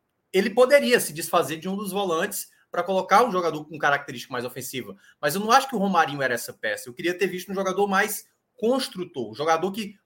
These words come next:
pudesse preencher o meio de campo, mas que desse mais qualidade de passe, de construção.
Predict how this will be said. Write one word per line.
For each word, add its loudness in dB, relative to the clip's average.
pudesse 0
preencher -4
o -4
meio -6
de -14
campo, -6
mas 0
que -10
desse 0
mais -2
qualidade -2
de -20
passe, 0
de -20
construção. -8